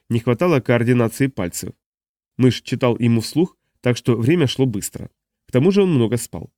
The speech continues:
Мышь разбудил его, когда Кассий вошёл в поле звезды. Уолтерс намеревался совершить полный виток, на короткое время уйти в гиперпространство, используя поле звезды в качестве маскировки,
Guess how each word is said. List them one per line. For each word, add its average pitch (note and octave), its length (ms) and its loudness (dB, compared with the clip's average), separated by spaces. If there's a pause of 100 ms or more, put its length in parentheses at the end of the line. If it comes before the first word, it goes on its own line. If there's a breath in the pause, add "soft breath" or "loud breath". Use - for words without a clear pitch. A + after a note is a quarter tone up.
(400)
Мышь B2 220 2
разбудил A#2 480 0
его, A#2 140 2
когда A#2 280 -2
Кассий A#2+ 320 0
вошёл A#2 380 -2
в - 100 -14
поле A2+ 220 2
звезды. A#2 500 -4 (500)
Уолтерс C#3+ 440 2
намеревался A#2+ 480 2
совершить A#2+ 680 -2
полный A#2+ 320 4
виток, A#2 380 -2 (360)
на A#2 120 2
короткое B2+ 420 2
время D3+ 280 2
уйти B2 380 0
в B2+ 100 -2
гиперпространство, A#2 920 -2
используя A#2 560 -2
поле A#2+ 240 2
звезды C3+ 480 -2 (280)
в - 40 -20
качестве A#2+ 360 0
маскировки, B2+ 680 -2